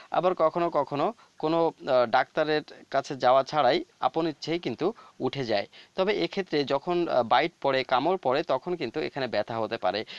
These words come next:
এখানে যদি আপনি ট্রিটমেন্ট করান সেক্ষেত্রে যতটুকু, আহ, নিচে দাঁত রয়েছে সে দাঁতটিকে ওঠার জন্য যদি এই মাংসটুকু উপর থেকে কেটে সরিয়ে দেওয়া হয় তাহলে দাঁতটি ইজিলি উঠতে পারে এবং সেক্ষেত্রে ব্যথা থেকে মুক্তি পাওয়া যায়।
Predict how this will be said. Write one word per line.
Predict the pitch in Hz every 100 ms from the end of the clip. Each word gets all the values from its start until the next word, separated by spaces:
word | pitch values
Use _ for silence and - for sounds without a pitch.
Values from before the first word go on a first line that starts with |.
| - 156
এখানে | 170 208
যদি | 208 202
আপনি | 196 202
ট্রিটমেন্ট | 190 143 180 190
করান | 170 151 170
সেক্ষেত্রে | 165 135 135 143 139
যতটুকু, | 135 135 175 170 185 175
আহ, | - 127
নিচে | 123 143 180 175 165 - _ _ -
দাঁত | 123 135 -
রয়েছে | 170 120 165
সে | 160 165
দাঁতটিকে | 120 127 175 165
ওঠার | 170 127 160 165
জন্য | 165 123 190 - - -
যদি | 147 165 190
এই | 170
মাংসটুকু | 156 127 - 160 160 165
উপর | 147 139
থেকে | - 143 147
কেটে | - 127 131
সরিয়ে | - 147 156 165
দেওয়া | 117 113
হয় | 156 - - -
তাহলে | 156 165 180
দাঁতটি | 139 131 151
ইজিলি | 151 127 123 160 165
উঠতে | 160 180
পারে | 156 147 208 165
এবং | 131 135
সেক্ষেত্রে | - 131 131 175
ব্যথা | 143 120 120
থেকে | 117 143
মুক্তি | 147 120 -
পাওয়া | 123 107 104
যায়। | 104